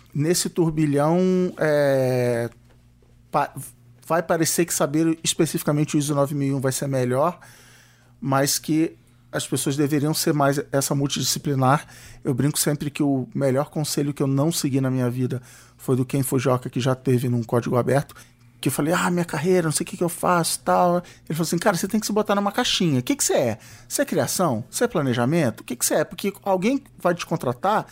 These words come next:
e precisa saber essa resposta. E é bizarro porque um ou dois anos depois dessa conversa, ele me contratou pra um cargo que não existia, que é o Creative Technologies, e até hoje, meus cargos foram com esses nomes bizarros. Conceptor,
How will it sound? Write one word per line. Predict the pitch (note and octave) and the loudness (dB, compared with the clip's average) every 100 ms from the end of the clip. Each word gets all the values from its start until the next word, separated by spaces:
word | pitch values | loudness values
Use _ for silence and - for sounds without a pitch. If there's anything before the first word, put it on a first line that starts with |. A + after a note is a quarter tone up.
| - - | -20 -8
e | - | -6
precisa | A3 B3 C#4 | -2 0 2
saber | C4+ G4 G#3+ | 2 0 0
essa | A3+ B3+ | 0 0
resposta. | A#3 C#4+ - F#3 D#3 - - - - - | 0 0 0 0 0 -6 -14 -20 -12 -4
E | |
é | |
bizarro | E3+ F#3 G3+ A3 | -2 0 0 -2
porque | - G3+ | 0 0
um | G#3+ | 2
ou | A#3+ | 0
dois | G#3+ G3+ | 0 2
anos | G3+ F#3 | 0 2
depois | F3 E3+ G3 G#3+ | -2 0 -2 0
dessa | G3+ G3 | 0 0
conversa, | G3 E3 D#3 - | 0 0 0 -2
ele | E3+ G3+ | 0 2
me | G#3 | 2
contratou | G#3 G3+ F#3 F3+ - E3+ D#3 | 0 -2 0 -2 0 0 0
pra | D#3+ | -2
um | D#3 | -2
cargo | - D3+ D#3+ | 0 0 0
que | D3+ E3+ | -2 0
não | D3+ D3+ D#3+ G3 | 2 2 2 0
existia, | E3+ E3+ - - E3 G3+ | 2 0 0 0 2 2
que | A3 | 0
é | E3 | 0
o | C#3 | -2
Creative | B2+ D3+ D3 D#3+ - | -2 0 0 -2 -4
Technologies, | D3 D3 C3+ C#3+ F#3+ G#3 - - - - - - | -2 0 2 2 2 0 -8 -14 -18 -18 -20 -4
e | F#3 | -2
até | F#3 C#4+ C4 | 0 0 0
hoje, | G#3 A3+ C#4 F3+ E3 B2+ - - - | 2 0 0 0 0 -2 -6 -20 -4
meus | F3+ G3+ | -4 0
cargos | A3+ A#3+ - | -2 -2 -2
foram | C4 C4 | -2 0
com | |
esses | C4 C4 G#3+ | -2 0 0
nomes | A#3 A#3 | 0 0
bizarros. | A#3 G#3 F3 - | 0 -2 -2 -4
Conceptor, | E3+ F#3 - D3+ D#3 - C3 A2+ | -6 -4 -2 0 0 0 0 0